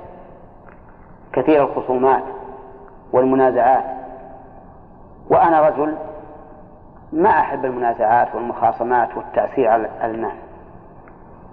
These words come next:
صار هذا من حظ المحال عليه ولا لا؟ ها؟ تأثير ولا تيسير؟ آه، تأثير. ولو عرفت نفسي بأني شديد على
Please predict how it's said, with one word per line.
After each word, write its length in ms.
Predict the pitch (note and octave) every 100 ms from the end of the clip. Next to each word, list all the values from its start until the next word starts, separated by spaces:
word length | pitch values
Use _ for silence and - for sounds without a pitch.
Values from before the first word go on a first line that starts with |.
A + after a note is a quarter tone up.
| - -
صار 120 | D3
هذا 260 | C3+ D#3 C#3+
من 140 | C3+
حظ 320 | - D3 B2
المحال 420 | C3 B2 B2 C3+
عليه 220 | A#2+ C#3+ C#3
ولا 220 | B2 A2
لا؟ 160 | G#2+ - - - - - - - - - -
ها؟ 160 | C3+ - - - - D3+ - F#3 - G3+ - - - - - - -
تأثير 380 | C#3 - F3+
ولا 160 | F3+ E3
تيسير؟ 360 | D3 C#3+ C3+ A#2 - - D3+ - - - - -
آه، 160 | D#3 D#3+
تأثير. 400 | E3+ D3 F#3+ E3 - - - - - - - - - - - - - - -
ولو 240 | D3 E3+
عرفت 320 | E3+ F3 -
نفسي 320 | E3 F3 E3+
بأني 380 | D3+ D#3 D3+ C#3+
شديد 420 | C3 D3+ D#3+ D#3
على 300 | B2+ C3 B2+